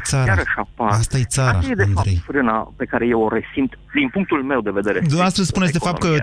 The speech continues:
Speaker 1: tinerii din România nu sunt hotărâți să rămână în România. Asta spuneți.
Speaker 2: Marea majoritate, da, marea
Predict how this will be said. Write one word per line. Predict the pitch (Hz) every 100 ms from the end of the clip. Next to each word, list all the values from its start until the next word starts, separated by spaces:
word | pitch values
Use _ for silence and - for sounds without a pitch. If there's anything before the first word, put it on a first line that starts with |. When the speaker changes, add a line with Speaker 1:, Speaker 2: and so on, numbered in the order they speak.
| 156
Speaker 1:
tinerii | 165 165 143
din | 147
România | 139 143 165
nu | 165
sunt | 151 156
hotărâți | 160 165 160
să | 180
rămână | 156 151
în | 151
România. | 143 143 131 82 -
Asta | 110 107 95
spuneți. | - 92 101
Speaker 2:
Marea | 226 247
majoritate, | 202 175 170 147 190 175 156
da, | 131 104
marea | 139